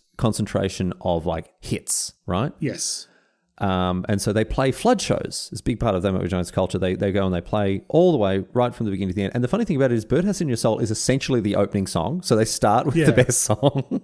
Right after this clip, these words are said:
Speaker 2: I don't know, I think Istanbul's a better song, but that, that also follows pretty quickly. It's like the fourth song.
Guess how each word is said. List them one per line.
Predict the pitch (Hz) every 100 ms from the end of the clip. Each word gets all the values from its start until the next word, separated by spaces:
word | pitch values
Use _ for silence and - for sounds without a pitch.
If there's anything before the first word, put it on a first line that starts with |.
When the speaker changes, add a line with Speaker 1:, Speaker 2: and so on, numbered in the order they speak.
| 240 - 302 - - 208 - - _ 294
Speaker 2:
I |
don't | 247
know, |
I | 277
think | 269
Istanbul's | 160 - 117 110 101
a |
better | 98 92
song, | 107 95 113
but | 143
that, | 185 185
that | 190
also | 233 220 180
follows | - 180 165 139
pretty | 131 190 160
quickly. | 160 170 135
It's | 143
like | 143
the |
fourth | 131 170 175
song. | 202 196